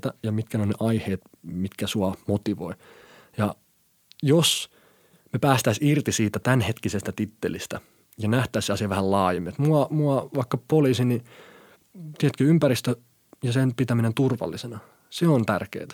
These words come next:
No, sähän voit pitää ympäristöä turvallisena sadalla erilaisella tavalla, mut jos sä näet itse asiassa vaan sen uniformun ja pampun kautta, niin silloin se on hyvin rajaava.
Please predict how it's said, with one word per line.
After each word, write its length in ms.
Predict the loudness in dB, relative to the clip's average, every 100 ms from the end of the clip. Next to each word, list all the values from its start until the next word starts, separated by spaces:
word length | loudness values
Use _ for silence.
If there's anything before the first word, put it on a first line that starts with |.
| -16 -2
No, 160 | -2 -2
sähän 260 | 2 4 6
voit 180 | 4 2
pitää 220 | 2 2
ympäristöä 400 | 4 2 0 0
turvallisena 460 | 0 2 0 -2 -6 _ -10
sadalla 500 | -4 0 2 2 0
erilaisella 360 | 0 -2 -2 -2
tavalla, 420 | -2 -2 -4 -8 -14 -20 -6
mut 140 | -2 0
jos 140 | 0
sä 80 | 2
näet 200 | 2 0
itse 160 | -4 -6
asiassa 180 | 2
vaan 160 | 4 6
sen 140 | 4
uniformun 520 | 2 2 0 -4 -4 -4
ja 60 |
pampun 440 | 0 2 2 -2 -6
kautta, 340 | -8 -8 -10 -12 -18 -4
niin 220 | -4 -4 _ -2
silloin 220 | 2 4
se 60 | 4
on 100 | 2
hyvin 160 | 2
rajaava. 520 | 2 2 2 -2 -4